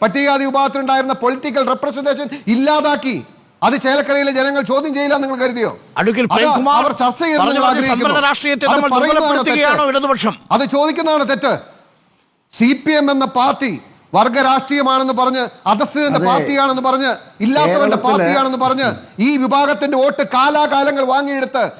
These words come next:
Speaker 1: അവരുടെ വിയർപ്പും രക്തവും കൊണ്ട് പാർട്ടി ഉണ്ടാക്കി അധികാരം പിടിച്ച നിങ്ങൾക്ക് ഇന്ന് അവർക്ക് രാഷ്ട്രീയ പ്രാതിനിധ്യം കൊടുക്കാൻ മടിയാണത്ര. നിങ്ങൾക്ക് പൈലറ്റ് ആക്കാം, നിങ്ങൾക്ക് ഹോസ്റ്റൽ ഫീസ് കൊടുക്കാം, നിങ്ങൾക്ക്, ആ, വിദേശ വിദ്യാഭ്യാസത്തിന് പണം തരാം,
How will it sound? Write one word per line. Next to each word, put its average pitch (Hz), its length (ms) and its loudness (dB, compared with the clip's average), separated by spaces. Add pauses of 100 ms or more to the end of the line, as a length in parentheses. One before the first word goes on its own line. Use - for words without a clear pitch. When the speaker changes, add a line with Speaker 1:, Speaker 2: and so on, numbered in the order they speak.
(160)
Speaker 1:
അവരുടെ 277 320 2
വിയർപ്പും 285 480 0
രക്തവും 277 320 0
കൊണ്ട് 269 200 -2 (300)
പാർട്ടി 294 320 2
ഉണ്ടാക്കി 277 520 -2 (160)
അധികാരം 277 420 2
പിടിച്ച 277 200 -4
നിങ്ങൾക്ക് 269 520 -2 (200)
ഇന്ന് 269 180 2
അവർക്ക് 262 300 -2
രാഷ്ട്രീയ 285 460 0
പ്രാതിനിധ്യം 277 460 -2
കൊടുക്കാൻ 262 400 -2 (220)
മടിയാണത്ര. 262 520 0
നിങ്ങൾക്ക് 262 460 -2 (200)
പൈലറ്റ് 285 360 2
ആക്കാം, 277 360 -2 (220)
നിങ്ങൾക്ക് 254 480 0
ഹോസ്റ്റൽ 262 400 -2
ഫീസ് 269 180 -2
കൊടുക്കാം, 277 380 0 (300)
നിങ്ങൾക്ക്, 262 680 0
ആ, 220 60 4
വിദേശ 269 400 0
വിദ്യാഭ്യാസത്തിന് 277 540 -2
പണം 262 320 -2
തരാം, 277 280 0